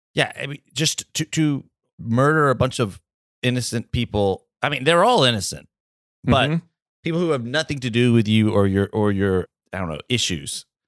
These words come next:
Speaker 2: Mm-hmm.
Speaker 1: It, it's just, I don't know, it's really selfish and, and sh-, I, I, a testament to what kind of person he was.
Speaker 2: Right, and, and again, like, I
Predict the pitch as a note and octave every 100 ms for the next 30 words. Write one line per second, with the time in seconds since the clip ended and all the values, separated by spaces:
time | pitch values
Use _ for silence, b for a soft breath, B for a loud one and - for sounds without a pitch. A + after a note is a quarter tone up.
0 | _ A#2+ A#2 C#3+ D#3+ _ _ - - -
1 | F#2 F#2+ G#2 - G2+ F2+ D2+ G2+ F#2 -
2 | F#2 F2 F2 - D2+ - D2 C#2+ - -
3 | - G2 - A#2 - - - - D3+ -
4 | A#2+ A2 G#2 - F#2+ F2 F2 D2+ E2 D#2+
5 | - D2+ C#2+ - - _ _ - F#3 E3
6 | E3+ D#3+ D#3 C3+ F#3 A#2+ A#2+ C3+ B2+ -